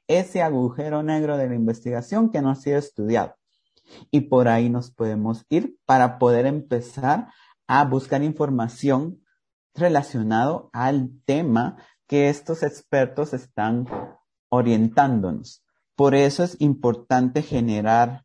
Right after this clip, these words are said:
lluvia de ideas, hacer brainstorming, hacer, este, diagramas de causa-efecto, hacer diagramas de Pareto, hacer fodas.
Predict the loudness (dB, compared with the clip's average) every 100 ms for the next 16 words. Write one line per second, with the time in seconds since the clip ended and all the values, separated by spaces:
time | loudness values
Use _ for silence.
0 | _ -10 -4 0 2 2 2 -2 -2 -4
1 | -4 -8 -16 _ _ _ -18 -4 -2 2
2 | 2 4 2 2 -2 -6 0 2 2 2
3 | 0 -2 -6 -20 -20 -20 -2 0 0 0
4 | 4 4 2 -2 -2 -2 -2 -6 -4 -2
5 | 0 -2 -2 0 0 -2 -4 -8 -10 -4
6 | -4 -2 -2 0 -2 -4 -4 -4 -2 0
7 | 0 -2 -4 -2 -2 -2 -2 -2 -2 -2
8 | 0 0 0 -2 -4 -4 -2 -4 -6 -6
9 | _ 2 4 4 2 -2